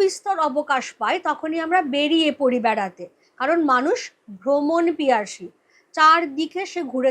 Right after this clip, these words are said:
দেখতে পছন্দ করে, অচেনাকে চিনতে, অজানাকে জানতে সে পছন্দ করে। এবার যখন সে ভ্রমণ করছে, সেই সূত্রেই সে, ধরো, যেগুলো পাঠ্য বইতে পড়ছে, সেগুলো চোখের সামনে দেখছে,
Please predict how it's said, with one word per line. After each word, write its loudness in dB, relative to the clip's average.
দেখতে -6
পছন্দ -4
করে, -6
অচেনাকে -6
চিনতে, -2
অজানাকে -2
জানতে 0
সে -2
পছন্দ -2
করে। -6
এবার 2
যখন 0
সে -2
ভ্রমণ 2
করছে, -2
সেই 0
সূত্রেই 0
সে, 0
ধরো, 2
যেগুলো 0
পাঠ্য 0
বইতে -2
পড়ছে, -4
সেগুলো -6
চোখের -4
সামনে 2
দেখছে, -4